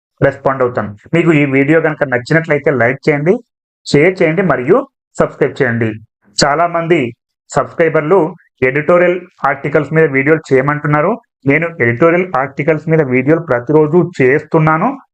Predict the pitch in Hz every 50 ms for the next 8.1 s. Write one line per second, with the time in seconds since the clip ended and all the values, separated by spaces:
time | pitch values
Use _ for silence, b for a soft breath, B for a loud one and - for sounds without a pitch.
0 | - - 147 151 165 160 - 180 175 170 160 160 170 156 151 - 151 143 135 151
1 | 196 185 147 202 - _ _ _ _ _ _ _ _ _ _ _ _ _ _ -
2 | - 120 120 139 147 165 208 180 143 117 - 175 151 131 131 135 135 - - 180
3 | 170 170 - 165 160 160 - 220 190 160 202 190 - _ _ _ _ _ _ _
4 | _ _ - - 147 139 151 170 175 175 175 170 165 160 170 - - - 170 165
5 | 160 160 160 160 151 127 - - _ _ _ _ _ _ _ _ _ _ _ _
6 | - 143 139 143 165 165 165 170 170 165 - 170 160 160 170 165 165 165 151 143
7 | - - - 165 151 131 117 117 - _ - 131 123 120 127 156 156 151 160 170
8 | 156